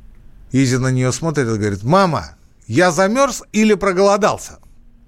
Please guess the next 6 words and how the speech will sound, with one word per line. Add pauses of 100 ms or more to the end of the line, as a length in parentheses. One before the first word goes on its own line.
(1080)
Так
вот, (720)
американцы
сегодня (260)
и
замёрзли,